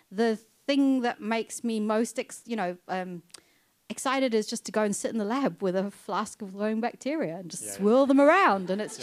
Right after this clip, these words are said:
Speaker 1: just, there's something really calming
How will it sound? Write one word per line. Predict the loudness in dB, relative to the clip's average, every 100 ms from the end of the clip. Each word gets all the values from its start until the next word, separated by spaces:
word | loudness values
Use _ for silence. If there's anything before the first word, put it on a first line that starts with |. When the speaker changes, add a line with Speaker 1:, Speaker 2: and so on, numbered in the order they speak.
| 0
Speaker 1:
just, | 0 -6 -20 -20 -20 _
there's | -2 0
something | 0 0 0 2 4 4
really | 4 2 2 0 0 0 -2 -4 -12 _ _ _
calming | -10 -2 0 4 4 4 2 2 2 0 -2